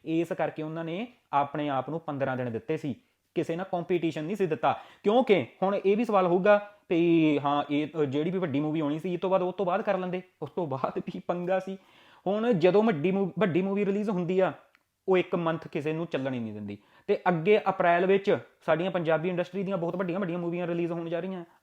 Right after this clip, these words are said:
ਅਕਾਲ ਹੋਣ ਜਾ ਰਹੀ ਆ, ਹੋਰ ਕਿੰਨੀਆਂ ਆ, ਡੇਟ ਮਿਲ ਜੂਗੀ ਕਿਸੇ ਨੂੰ? ਕਦੇ ਹੋ ਹੀ ਨਹੀਂ ਸਕਦਾ। ਦਰਅਸਲ ਸਾਡੇ ਪੰਜਾਬੀ ਇਸ ਗੱਲ ਨੂੰ ਤਾਂ ਕਰਕੇ ਸਮਝ ਨਹੀਂ ਪਾਏ ਕਿਉਂਕਿ ਮਿੱਠੜੇ ਮੂਵੀ ਦੇ ਫਿਲਮ ਮੇਕਰ ਆਪਣੀ ਪ੍ਰਮੋਸ਼ਨ ਸਹੀ ਢੰਗ ਨਾਲ ਨਹੀਂ ਕਰ ਪਾਏ।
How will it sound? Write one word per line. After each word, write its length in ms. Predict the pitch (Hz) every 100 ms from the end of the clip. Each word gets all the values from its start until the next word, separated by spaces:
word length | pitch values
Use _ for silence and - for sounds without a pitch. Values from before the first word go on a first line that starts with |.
| 175
ਅਕਾਲ 300 | 165 165 180
ਹੋਣ 180 | 175 170
ਜਾ 160 | 170
ਰਹੀ 200 | 175 185
ਆ, 60 | 175
ਹੋਰ 160 | 165
ਕਿੰਨੀਆਂ 360 | 170 170 175 175
ਆ, 40 | 170 _ _ _ _ _ -
ਡੇਟ 200 | 143 160
ਮਿਲ 180 | 151 208
ਜੂਗੀ 220 | 269 254
ਕਿਸੇ 160 | 247 226
ਨੂੰ? 80 | 226 -
ਕਦੇ 140 | 147
ਹੋ 140 | 139 156
ਹੀ 60 |
ਨਹੀਂ 100 | 180
ਸਕਦਾ। 240 | 190 175 170 _ -
ਦਰਅਸਲ 400 | 147 208 240 262
ਸਾਡੇ 260 | 202 180 214
ਪੰਜਾਬੀ 560 | 202 160 160 156 190
ਇਸ 100 | 180
ਗੱਲ 180 | 170 165
ਨੂੰ 140 | 180
ਤਾਂ 240 | 190 156 156
ਕਰਕੇ 260 | 160 156
ਸਮਝ 180 | 160 165
ਨਹੀਂ 140 | 170 147
ਪਾਏ 220 | 160 185
ਕਿਉਂਕਿ 260 | 165 170
ਮਿੱਠੜੇ 400 | 185 151 - 170
ਮੂਵੀ 340 | 170 143 139 147
ਦੇ 120 | 151
ਫਿਲਮ 300 | - 135 156
ਮੇਕਰ 400 | 135 127 160 151 -
ਆਪਣੀ 240 | 135 143
ਪ੍ਰਮੋਸ਼ਨ 400 | 135 127 120 139
ਸਹੀ 300 | - 123 120
ਢੰਗ 220 | 131 143 110
ਨਾਲ 200 | 120 156
ਨਹੀਂ 360 | 107 110 113
ਕਰ 140 | 110 104
ਪਾਏ। 200 | 107